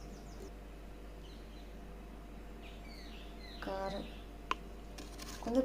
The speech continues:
పచ్చిమిర్చి వేస్తారు, నాకు పచ్చిమిర్చి ఇష్టం లేదండి. పచ్చిమిర్చి అంటే స్పైసీనెస్ కలవదు, ఒక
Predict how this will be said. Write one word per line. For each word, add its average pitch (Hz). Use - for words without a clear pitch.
పచ్చిమిర్చి 262
వేస్తారు, 208
నాకు 208
పచ్చిమిర్చి 220
ఇష్టం -
లేదండి. 190
పచ్చిమిర్చి 285
అంటే 302
స్పైసీనెస్ 262
కలవదు, 226
ఒక 202